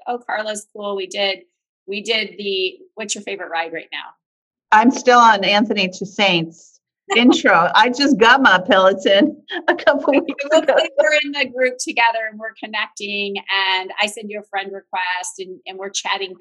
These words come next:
Speaker 1: Peloton, and, um, and we're, like, chatting about shoes and socks, and you're meeting me on rides, and we're connected now. We're kind of friendly. And you post about five superfoods that I can eat to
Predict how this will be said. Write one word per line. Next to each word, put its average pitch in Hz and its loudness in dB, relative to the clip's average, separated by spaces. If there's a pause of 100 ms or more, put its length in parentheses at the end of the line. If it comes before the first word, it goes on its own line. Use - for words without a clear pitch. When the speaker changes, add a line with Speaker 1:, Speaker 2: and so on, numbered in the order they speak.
Speaker 1:
Peloton, 175 -8 (500)
and, 190 -2 (180)
um, 180 -4 (120)
and 202 -4
we're, 196 -12
like, 196 -12
chatting 190 -8
about 196 -8
shoes 196 -10
and 196 -14
socks, 180 -8 (400)
and 208 -2
you're 202 -8
meeting 196 -10
me 185 -6
on 180 -8
rides, 175 -8
and 220 -18
we're 240 -16
connected 302 -10
now. 170 -8
We're 196 -16
kind 247 -12
of 254 -14
friendly. 226 -8 (400)
And 226 -4
you 277 -8
post 240 -8
about 190 -4 (260)
five 220 -4
superfoods 180 -10
that 175 -8
I 180 -6
can 185 -18
eat 175 -14
to 165 -6